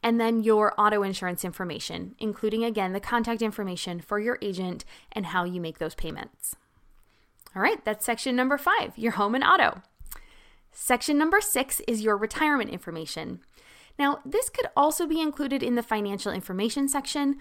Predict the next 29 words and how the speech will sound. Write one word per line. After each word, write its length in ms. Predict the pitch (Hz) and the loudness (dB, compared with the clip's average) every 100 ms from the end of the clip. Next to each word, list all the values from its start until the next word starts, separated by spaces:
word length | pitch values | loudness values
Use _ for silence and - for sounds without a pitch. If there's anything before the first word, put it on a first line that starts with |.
| - - - | -8 -10 -4
but 120 | 285 | -2
I 80 | 269 | 0
like 300 | 277 285 349 | 2 2 0
to 80 | 392 | -4
keep 240 | - 330 | -4 -4
it 100 | 311 | -4
separate 580 | - 214 190 254 294 - | -2 0 2 2 0 -2
because 560 | 254 240 - 240 226 - - | -6 -4 -2 -2 -2 -8 -2
money 300 | 233 269 311 | 2 2 2
going 320 | 302 294 254 | 2 2 4
out 240 | 220 214 | 2 2
is 100 | 208 | 0
alwa-, 300 | 196 196 196 - | 0 0 -2 0
already 360 | 208 220 220 220 | 2 4 2 0
stressful 500 | - 208 - - 185 | 0 0 0 -2 -2
enough, 420 | 170 190 359 - - - - - | 2 4 2 -4 -20 -20 -14 -4
and 160 | 220 208 | -2 0
so 120 | 226 | 0
this 200 | 262 269 | 0 0
way 120 | 269 | 0
we're 120 | 247 | 0
trying 240 | 247 240 226 | -2 -2 -2
to 60 | |
keep 240 | 214 208 196 | -4 -8 -6
it 120 | 185 | -4
as 120 | - | -4
simple 300 | - 180 180 | -2 -2 -2
as 140 | 170 - | -2 -2
possible. 560 | - - - - 208 | -4 -6 -6 -8 -10